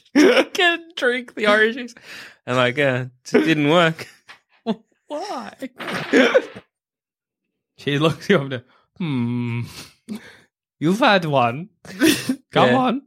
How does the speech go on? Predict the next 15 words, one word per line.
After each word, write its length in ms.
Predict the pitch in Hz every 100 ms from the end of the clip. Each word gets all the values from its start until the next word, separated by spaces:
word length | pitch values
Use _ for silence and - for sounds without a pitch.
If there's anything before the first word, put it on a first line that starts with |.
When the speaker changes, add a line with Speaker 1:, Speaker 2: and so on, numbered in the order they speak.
| -
Speaker 2:
It'll, 260 | 156 226 220
it'll 300 | 233 262 214
take 260 | 233 277
its 160 | 277 -
time." 460 | 294 294 208 311 - _ _ _ _ -
Speaker 1:
All 60 |
right. 520 | 156 165 147 170 - - _ _ _
<laughs> 340 | _ _ _
I'll 160 | 220 - 269 226 -
wait 200 | 160 165
it 100 | 160
out 180 | 202 185
a 80 |
bit. 320 | 110 - - _
<laughs> 340 | 226 226 240